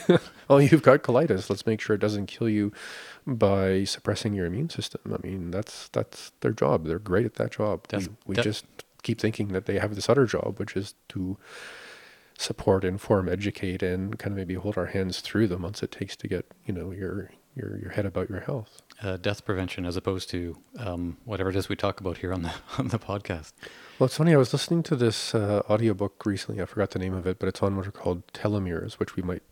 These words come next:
Speaker 1: touch on a little bit today. And the authors decided to make a distinction between lifespan and health span.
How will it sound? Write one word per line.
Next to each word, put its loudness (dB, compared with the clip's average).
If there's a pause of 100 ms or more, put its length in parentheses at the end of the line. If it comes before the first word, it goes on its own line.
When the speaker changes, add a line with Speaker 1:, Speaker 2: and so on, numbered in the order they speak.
Speaker 1:
touch -8
on 0
a -2
little -2
bit -8
today. -4 (720)
And 4
the 4
authors 4
decided 0
to -6
make -4
a -4
distinction -2
between -4
lifespan -4
and -8
health 0
span. -10